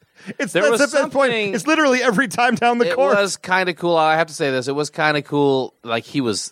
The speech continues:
Speaker 2: I mean, he's, he's not a guy that plays forty-two minutes anymore, and you could see he
Speaker 1: Right.
Speaker 2: was laboring.
Speaker 1: Yes.
Speaker 2: And he was, I mean, that's the one thing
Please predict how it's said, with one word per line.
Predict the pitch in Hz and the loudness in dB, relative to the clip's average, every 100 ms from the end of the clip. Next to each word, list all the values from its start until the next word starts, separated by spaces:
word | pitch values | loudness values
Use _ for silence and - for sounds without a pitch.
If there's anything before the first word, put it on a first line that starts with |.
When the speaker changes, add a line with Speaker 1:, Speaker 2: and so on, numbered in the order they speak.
| - | -4
Speaker 2:
I | |
mean, | 104 101 92 - | -2 -4 -8 -10
he's, | 131 196 151 - - _ _ _ _ _ | -6 -4 -4 -8 -16 _ _ _ _ _
he's | - 165 139 | -2 -2 0
not | 165 147 | -2 0
a | |
guy | 135 | 0
that | 127 | 0
plays | 131 123 | -2 -6
forty-two | - 139 123 - | -4 -4 -2 -4
minutes | 123 123 113 | -2 -2 -2
anymore, | 104 95 87 | -6 -6 -8
and | 98 | -6
you | 120 | -8
could | 110 | -10
see | - 135 | -10 -8
he | 113 | -2
Speaker 1:
Right. | 151 | 0
Speaker 2:
was | 113 87 | 0 -4
laboring. | 92 107 110 101 90 82 - | -6 -2 -2 -2 -4 -8 -6
Speaker 1:
Yes. | 202 - - - | -2 -2 -2 -6
Speaker 2:
And | 101 | -2
he | 143 | -2
was, | 117 - | -2 -4
I | 131 | -6
mean, | 131 123 | -6 -2
that's | 170 185 | -2 -2
the | - | -4
one | 151 147 165 | -2 -2 -2
thing | 160 165 151 151 | -2 -2 -2 -4